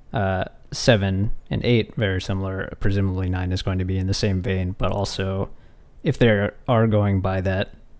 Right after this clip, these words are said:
metric, they're going to be probably coming to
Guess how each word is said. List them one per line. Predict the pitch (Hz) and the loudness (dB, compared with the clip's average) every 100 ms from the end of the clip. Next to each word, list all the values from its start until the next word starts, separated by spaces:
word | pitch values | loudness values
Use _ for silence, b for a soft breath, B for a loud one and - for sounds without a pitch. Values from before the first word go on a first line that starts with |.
| - - - - | -20 -20 -6 0
metric, | 101 - 95 - | 0 2 -2 0
they're | 95 95 | 0 0
going | 101 95 | 0 0
to | 98 | -2
be | 98 95 92 92 92 - | 0 0 0 -2 -4 -4
probably | - 98 95 95 95 | -2 0 0 -2 0
coming | 104 104 98 | 0 0 0
to | - 98 95 98 | -2 -2 -2 -6